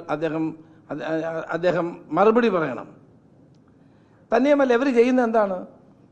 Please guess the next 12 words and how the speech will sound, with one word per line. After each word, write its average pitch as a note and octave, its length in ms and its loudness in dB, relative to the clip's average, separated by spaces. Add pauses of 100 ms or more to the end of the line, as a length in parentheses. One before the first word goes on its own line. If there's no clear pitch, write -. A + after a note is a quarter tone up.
(880)
നല്ല A#3+ 160 6 (120)
മിടുക്കന്മാരായ B3 680 6 (140)
പോലീസ് A3 360 -2
ഉദ്യോഗസ്ഥന്മാരെ F#3+ 760 -2 (140)
മൂലക്കിരുത്തിക്കൊണ്ട് F3 880 -2 (1200)
ക്രിമിനൽ D4 420 8 (120)
പശ്ചാത്തലമുള്ള G#3 800 2 (180)
ആളുകളെ, F3+ 400 0 (2250)
തങ്ങളുടെ C4 400 4
പാർട്ടി A#3+ 320 2 (140)
സഖാക്കന്മാരുടെ G3+ 880 2 (180)
ഓർഡറുകൾ B3 400 4